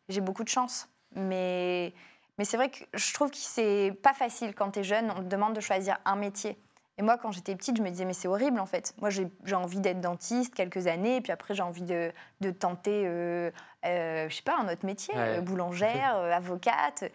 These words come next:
Speaker 1: Et c'est super dur de se dire, « Je choisis qu'un métier. » Et finalement, j'ai beaucoup de chance parce que je l'ai pas vraiment choisi. J'en ai plein.
Speaker 2: C'est venu, euh, c'est venu, on le disait du coup au
Speaker 1: Ouais.
Speaker 2: début de notre, euh,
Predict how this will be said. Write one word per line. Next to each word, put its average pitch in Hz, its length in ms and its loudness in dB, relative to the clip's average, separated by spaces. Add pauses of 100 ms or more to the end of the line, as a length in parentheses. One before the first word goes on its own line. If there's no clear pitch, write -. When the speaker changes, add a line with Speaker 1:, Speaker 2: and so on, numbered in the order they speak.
(420)
Speaker 1:
Et 208 60 0
c'est 208 180 -2
super 262 480 2
dur 277 140 2
de 233 120 2
se 208 60 -2
dire, « 202 140 2
Je - 60 -4
choisis 202 280 0
qu'un 208 140 2
métier. » 208 440 0 (140)
Et 190 40 -2
finalement, 196 380 0
j'ai 214 140 0
beaucoup 190 260 -6
de 202 40 -8
chance 247 300 -2
parce 190 220 -4
que 180 320 -4
je 175 120 -6
l'ai 175 80 -2
pas 170 140 -4
vraiment 170 280 -8
choisi. 175 360 -8 (120)
J'en 170 120 -20
ai 170 60 -12
plein. - 220 -10 (420)
Speaker 2:
C'est 120 60 -2
venu, 123 220 2
euh, 117 180 6
c'est 127 160 -2
venu, 139 160 2
on 139 140 4
le 131 40 0
disait 147 300 4
du 143 100 -2
coup 156 120 0
au - 40 6
Speaker 1:
Ouais. 139 60 4
Speaker 2:
début 185 200 -2
de 156 40 -4
notre, 135 240 2
euh, 117 120 4